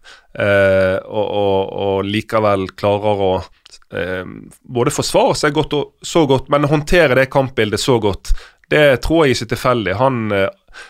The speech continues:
akkurat hvorfor han ikke skal fortsette i Kongsvinger, det vet jeg ikke. Det er jo et kjempetap for Kongsvinger, men, eh, han bør jo være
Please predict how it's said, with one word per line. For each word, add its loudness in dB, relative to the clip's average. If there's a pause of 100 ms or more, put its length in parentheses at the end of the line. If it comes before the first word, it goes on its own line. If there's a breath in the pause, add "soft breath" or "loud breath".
(180 loud breath)
akkurat 2
hvorfor 0
han 2
ikke -4
skal 0
fortsette 0
i -4
Kongsvinger, -2
det 4
vet 0
jeg 0
ikke. -6
Det 4
er 4
jo 4
et -4
kjempetap 0
for -2
Kongsvinger, -2
men, -2
eh, 2 (340 loud breath)
han 0 (140)
bør 2
jo 2
være 2